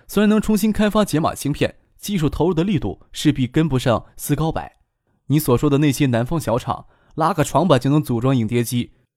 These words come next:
这些厂子可没有自行开发系统控制软件的能力。斯高柏一定会注意这些厂子的存在，在出售解码芯片的同时，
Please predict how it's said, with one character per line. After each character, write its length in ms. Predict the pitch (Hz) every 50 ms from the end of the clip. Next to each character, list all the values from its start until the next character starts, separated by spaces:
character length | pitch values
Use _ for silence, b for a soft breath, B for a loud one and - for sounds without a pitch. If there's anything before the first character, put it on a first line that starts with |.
| _ _ -
这 100 | - 160
些 140 | 147 170 156
厂 200 | - 151 113 110
子 260 | - - 120 b b b b b
可 120 | - 156 156
没 100 | 170 208
有 80 | 190
自 120 | - - 190
行 160 | 151 170 170
开 180 | - 170 165 151
发 240 | - 160 147 127
系 180 | - - - 170
统 120 | 147 131
控 160 | 127 - 190 175
制 140 | 156 151
软 160 | 117 110 98 104
件 140 | - 151
的 80 | 135 117
能 180 | 101 92 104 120
力。 180 | 113 - - _ _ _ _ _ _ _ _ _
斯 200 | - - - 143
高 160 | 135 139 143
柏 180 | 120 117 101 82
一 140 | 73 113 131
定 100 | 156 135
会 140 | - 143
注 160 | 135 - 156 139
意 60 | 135
这 120 | 123 147
些 140 | 131 156 151
厂 240 | - - 113 90 98
子 100 | - 131
的 60 | 123
存 200 | - - 110 104
在， 260 | - 120 90 - _ _ _ _ _ _ _ _ _ _ _
在 200 | - - 156 156
出 260 | 151 - - 180 180
售 200 | 170 180 165 143
解 140 | 127 - 151
码 160 | 151 143 131
芯 160 | 123 - 156 165
片 100 | 156 143
的 80 | 123
同 220 | 107 117 127 135 127
时， 280 | - 120 117 - -